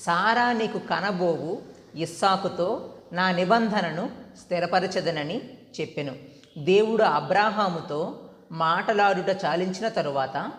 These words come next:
అతని యొద్ద నుండి పరమునకు వెళ్ళెను. అప్పుడు అబ్రాహాము తన కుమారుడైన ఇష్మాయేలును, తన ఇంట పుట్టిన వారినందరినీ,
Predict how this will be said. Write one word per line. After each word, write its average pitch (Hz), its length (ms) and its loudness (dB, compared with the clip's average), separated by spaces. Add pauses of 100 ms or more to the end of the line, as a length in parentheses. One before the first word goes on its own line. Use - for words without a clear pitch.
(300)
అతని 175 300 0
యొద్ద 156 260 0
నుండి 170 600 -2 (240)
పరమునకు 185 520 2
వెళ్ళెను. 147 420 0 (420)
అప్పుడు 165 560 -4 (280)
అబ్రాహాము 180 880 0 (440)
తన 175 100 0
కుమారుడైన 190 680 2
ఇష్మాయేలును, 190 960 0 (520)
తన 185 100 -2
ఇంట 190 380 -2 (140)
పుట్టిన 202 280 -2
వారినందరినీ, 165 920 0